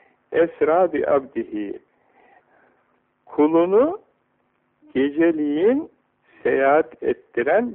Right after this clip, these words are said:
bir mekandan bir mekana sevk eyleyen, e, Cenab-ı Rabbül İzzet'in,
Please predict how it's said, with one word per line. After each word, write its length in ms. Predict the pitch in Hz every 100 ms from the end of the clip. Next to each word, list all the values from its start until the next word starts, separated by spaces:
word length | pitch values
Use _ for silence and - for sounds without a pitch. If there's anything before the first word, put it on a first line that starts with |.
| 147
bir 120 | 170
mekandan 720 | 160 127 127 120 120 117 117
bir 140 | 147 156
mekana 760 | 135 117 - 120 120 180 247 - _ _ _ _ -
sevk 300 | 156 160 175
eyleyen, 680 | 123 117 117 120 180 262 262 _ _ _ _ _ -
e, 300 | 60 60 60 - - _ _ _ _ _ _ _ _ _ _ _ _ -
Cenab-ı 680 | - 131 143 147 135 127 117
Rabbül 380 | 139 135 120 113
İzzet'in, 760 | - 127 120 120 - 180 254